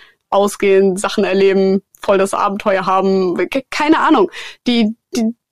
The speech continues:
die einfach gesund sind und Sachen machen können. Und, äh, dementsprechend glaube ich, dass ich sehr zurückgehangen habe mit allem irgendwie.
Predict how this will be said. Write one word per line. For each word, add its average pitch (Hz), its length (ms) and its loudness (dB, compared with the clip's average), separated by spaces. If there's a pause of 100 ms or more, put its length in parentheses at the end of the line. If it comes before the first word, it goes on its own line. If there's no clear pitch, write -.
die 233 140 0
einfach 254 260 -2
gesund 262 300 2
sind 254 160 2
und 240 100 4
Sachen 226 260 0
machen 180 180 0
können. 180 300 -2 (480)
Und, 202 720 2
äh, 196 260 -2
dementsprechend 214 720 2
glaube 220 320 2
ich, 220 80 -2
dass 214 180 -2
ich 208 320 -2
sehr 220 240 -2
zurückgehangen 180 1500 -2
habe 175 240 0
mit 170 180 0
allem 185 360 0
irgendwie. 170 420 0